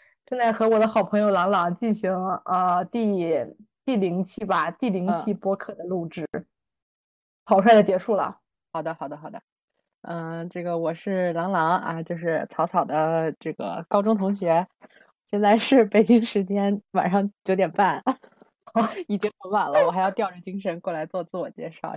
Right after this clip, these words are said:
Speaker 2: 真的太惨了。
Speaker 1: 没有，
Speaker 2: 呃，
Speaker 1: 九点半难道不应该是就是
Speaker 2: <laughs> 精力最充沛的时候，
Speaker 1: 最精神的时候吗？
Speaker 2: 是吧？
Speaker 1: 对呀，九点半才，又不是两点半晚上。
Speaker 2: <laughs> 嗯。我现在是在北京的一个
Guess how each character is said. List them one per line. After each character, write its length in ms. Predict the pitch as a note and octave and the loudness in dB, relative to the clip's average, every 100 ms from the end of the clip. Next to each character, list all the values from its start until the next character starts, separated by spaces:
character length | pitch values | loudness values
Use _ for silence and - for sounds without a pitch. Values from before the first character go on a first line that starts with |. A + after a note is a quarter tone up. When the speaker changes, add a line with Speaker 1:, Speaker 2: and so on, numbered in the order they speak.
| - | -14
Speaker 2:
真 100 | D#3 | -16
的 60 | |
太 220 | D#3 F#3 D3+ | -10 -6 -6
惨 180 | - | -8
了。 160 | - F3+ - _ - D#4 B3+ - | -12 -16 -20 _ -20 -18 -18 -8
Speaker 1:
没 200 | B3+ A#3 | 0 4
有， 120 | C4+ | 6
Speaker 2:
呃， 180 | D4 F#4+ | 8 6
Speaker 1:
九 80 | E4 | 6
点 220 | G4+ B3+ | 4 2
半 160 | F4+ D#4 | 2 0
难 120 | C#4 | 2
道 120 | D#4+ | 0
不 140 | D#4 D4+ | 2 0
应 100 | D4+ | 2
该 140 | F4 E4+ | 4 4
是 120 | D#4+ | 4
就 140 | C#4+ | 2
是 320 | D4 C#4+ A#3+ A3 | 0 2 2 0
Speaker 2:
<laughs> 100 | _ | _
精 120 | C4+ | 2
力 160 | C4+ B3+ | 4 6
最 160 | F#4 F#4+ | 8 8
充 220 | F4 C#4+ | 6 4
沛 200 | D#4+ C4+ | 6 8
的 120 | A3 | 8
时 0 | |
候， 0 | |
Speaker 1:
最 80 | - | 8
精 0 | |
神 0 | |
的 0 | |
时 80 | - | 6
候 140 | G3+ | 6
吗？ 120 | G3+ | 6
Speaker 2:
是 60 | G3 | 4
吧？ 80 | F#3 - | 6 6
Speaker 1:
对 100 | E4+ | 6
呀， 140 | D#4+ | 4
九 340 | D4 - G4 A4+ | 2 2 2 4
点 240 | G#4 B3+ | 4 2
半 340 | - G4+ D4+ | 2 2 2
才， 400 | A#3 A3+ G3+ F#3+ F#3 G3 C#5 - _ - | 0 0 0 0 2 4 4 0 _ -2
又 80 | G4 | 0
不 60 | F4+ | 0
是 160 | F4+ | 2
两 220 | D4+ B3+ D#4+ | 4 4 4
点 200 | D#4 G3+ | 2 2
半 240 | C4+ A#3+ | 2 4
晚 240 | G#3+ G3 - | 4 4 4
上。 260 | G3+ F#3 F3+ | 2 0 -2
Speaker 2:
<laughs> 0 | |
嗯。 120 | E3+ - _ _ _ _ | -6 -12 _ _ _ _
我 100 | - | -8
现 120 | F3+ | -4
在 180 | G3+ F#3+ | 2 2
是 160 | F#3 G3 | 2 0
在 360 | G3 F3+ F3 E3 | 4 6 6 4
北 180 | D3+ | -2
京 240 | C#3 E3 E3+ | -6 -8 -4
的 140 | E3 | -2
一 100 | D3+ | -4
个 600 | D3 D#3+ D3+ D3 D3 C#3 | -2 -2 0 -2 -6 -12